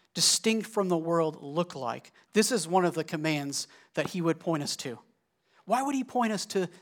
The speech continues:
this command? Because the world operates in the exact opposite way of this command.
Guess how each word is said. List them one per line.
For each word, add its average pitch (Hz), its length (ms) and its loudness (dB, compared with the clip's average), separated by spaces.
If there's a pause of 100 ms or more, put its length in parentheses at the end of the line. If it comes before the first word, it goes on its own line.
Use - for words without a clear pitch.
(100)
this 226 240 4
command? 127 580 -8 (720)
Because 220 360 6
the 196 100 4
world 180 580 8
operates 156 800 4 (220)
in 185 120 2
the 170 100 6
exact 165 420 4 (220)
opposite 196 520 6
way 139 200 -4
of 127 80 -10
this 135 180 -6
command. 127 460 -10